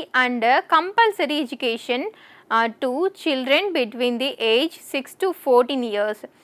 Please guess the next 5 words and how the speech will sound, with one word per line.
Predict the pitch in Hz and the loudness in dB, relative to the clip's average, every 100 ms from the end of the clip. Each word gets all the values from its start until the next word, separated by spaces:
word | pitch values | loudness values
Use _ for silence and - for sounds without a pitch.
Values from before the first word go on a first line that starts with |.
| _ _ - | _ _ -2
செகண்ட் | 262 262 302 370 349 | -2 2 0 0 2
பாருங்க, | 285 240 226 233 320 440 _ _ _ _ | 4 4 0 -4 -4 -6 _ _ _ _
to | 330 320 | -4 -4
s-, | - - - _ _ _ _ | -6 -20 -20 _ _ _ _
to | - | -4